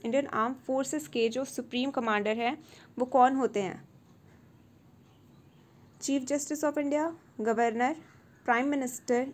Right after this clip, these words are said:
या प्रेसिडेंट? तो जो सुप्रीम कमांडर होते हैं इंडियन आर्मी के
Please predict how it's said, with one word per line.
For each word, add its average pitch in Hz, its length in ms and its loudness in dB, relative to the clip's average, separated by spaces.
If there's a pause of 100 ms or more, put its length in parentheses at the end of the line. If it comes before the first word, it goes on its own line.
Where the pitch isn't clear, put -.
(100)
या 214 240 2
प्रेसिडेंट? 208 600 0 (4000)
तो 254 60 -6
जो 254 120 -2
सुप्रीम 254 480 -2
कमांडर 240 560 2
होते 240 300 2
हैं 240 200 -2
इंडियन 233 360 -2 (120)
आर्मी 220 280 -2
के 247 240 0